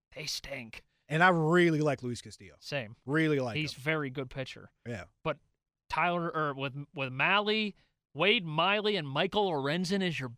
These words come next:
Speaker 1: back of the rotation?
Speaker 2: I, you, you, it, it sounds like we're, we're trying to put bodies in here. That's what it sounds like. It doesn't sound like to the tune of what the Pirates have done,
Speaker 1: Mm-hmm.
Speaker 2: but it sounds like they're trying to put bodies in to at least try to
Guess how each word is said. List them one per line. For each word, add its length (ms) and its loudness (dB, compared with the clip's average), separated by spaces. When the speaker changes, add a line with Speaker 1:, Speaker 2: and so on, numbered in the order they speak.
Speaker 1:
back 380 2
of 120 -2
the 120 0
rotation? 640 -4
Speaker 2:
I, 180 0
you, 220 -4
you, 160 -8
it, 260 0
it 200 -2
sounds 580 0
like 320 2
we're, 320 0
we're 200 -2
trying 260 -2
to 60 -2
put 200 -6
bodies 400 -10
in 140 -20
here. 220 -20
That's 200 -6
what 120 0
it 100 -10
sounds 340 -2
like. 180 -12
It 60 -2
doesn't 220 2
sound 140 6
like 100 4
to 100 2
the 80 2
tune 180 0
of 80 2
what 120 -2
the 40 -8
Pirates 320 4
have 120 0
done, 320 6
Speaker 1:
Mm-hmm. 260 -8
Speaker 2:
but 140 0
it 80 -2
sounds 200 2
like 40 -6
they're 80 -6
trying 200 0
to 40 -2
put 140 -2
bodies 320 0
in 100 -4
to 60 -4
at 60 -6
least 200 -6
try 160 -2
to 140 -6